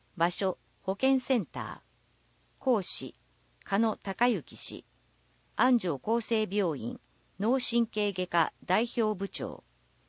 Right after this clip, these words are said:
定員六十人。先着順。申し込み、九月七日月曜、午前八時半から、電話またはファックスで、共通申し込み事項を、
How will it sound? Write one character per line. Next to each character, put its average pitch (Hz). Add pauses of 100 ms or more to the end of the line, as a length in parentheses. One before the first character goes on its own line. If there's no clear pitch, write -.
(460)
定 220
員 190 (220)
六 180
十 233
人。 123 (460)
先 220
着 190
順。 147 (920)
申 220
し -
込 190
み、 175 (400)
九 262
月 196
七 156
日 - (120)
月 165
曜、 165 (540)
午 254
前 202
八 -
時 254
半 233
か 139
ら、 127 (440)
電 196
話 180
ま 180
た 247
は 165
フ -
ァ -
ッ -
ク 190
ス -
で、 - (500)
共 254
通 240
申 226
し -
込 254
み 240
事 233
項 147
を、 120